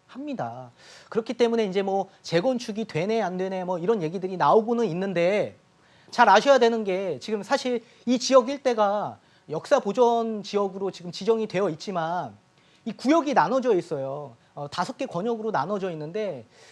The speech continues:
뭐 일 권역 같은 경우에는 이제, 어, 정부가 토지 매입을 이미 다 완료를 한 상태고요. 이, 이 권역 같은 경우에는 이제 예정에 있고요. 어, 삼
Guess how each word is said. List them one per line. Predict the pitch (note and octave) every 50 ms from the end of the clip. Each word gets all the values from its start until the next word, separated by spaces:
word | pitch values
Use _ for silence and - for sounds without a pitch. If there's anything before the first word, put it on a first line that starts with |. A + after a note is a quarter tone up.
| - _
뭐 | G#3 G3+ G#3 G#3 F#3+ G3 -
일 | E4+ E4 F4+
권역 | F4 F4+ F4 D#4 D#4 D4 C#4+ C#4+ -
같은 | - C4 C4 - B3+ A#3+
경우에는 | A#3+ A#3 A#3 A#3 A3+ A#3 A3+ A#3 A3+ G#3+ F3 E3+
이제, | E3+ F3+ F#3+ F#3+ F#3 F3 D#3 - _
어, | - D#3 C#3+
정부가 | - F3+ G3+ G#3+ G#3+ G3 E3+ E3 F#3+ G#3 G#3
토지 | - - D#4+ - - D4
매입을 | A#3 F3 D#3+ F3 F3+ F3+ F3 F#3+ G3 G3 F#3+ G3+
이미 | F3+ F#3 A3 G#3
다 | - F#3 E3 D#3+
완료를 | C#3+ C3+ C3+ D3 E3 F#3 F3+ E3+ E3+ F3 E3+ E3+ _ _ _ _ _ _
한 | _ - A3+ C4+ D#4 - _ _ _
상태고요. | _ - - C#4 B3 - A#3 F3+ D3 C3 A#2 C3+ - _ _ _ _ _ _ -
이, | G#3+ A#3+ C4 B3 _
이 | - G#3+ C#4+ D4+ C#4+
권역 | - - E3+ F3+ A3+ B3 A#3+
같은 | - A#3+ A3+ - A3+ A3
경우에는 | G#3 G3 G3+ G3 G3 G3 G3+ F#3+
이제 | D#3+ D3+ F#3 F#3 - _ _
예정에 | D3+ D3+ E3+ G3 G3 D4+ C#4+ C4+ A3+
있고요. | D3 B2 - - A#2+ G2+ F#2+ G2 - _ _ - - - - - - -
어, | C#3 C3 C3+ F3+
삼 | - - F4 F#4+ F#4 F4+ E4+ D#4+ C4